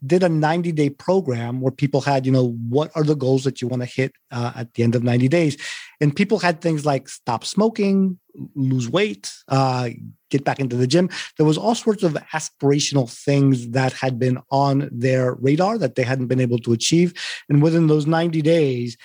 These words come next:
everyone was, was level set. And what they talked about was that they'd had an identity change,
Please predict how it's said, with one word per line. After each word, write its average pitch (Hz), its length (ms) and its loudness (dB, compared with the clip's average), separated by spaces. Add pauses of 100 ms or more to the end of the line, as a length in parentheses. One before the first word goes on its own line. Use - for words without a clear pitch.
(260)
everyone 139 560 2
was, 123 640 -2
was 123 340 0
level 135 380 0
set. 135 400 -2 (360)
And 143 440 2 (260)
what 131 140 0
they 147 100 2
talked 277 260 -2
about 135 340 0
was 147 240 2
that 151 260 -2
they'd 156 180 0
had 165 180 -4
an 151 140 -2
identity 147 600 -4
change, - 540 -6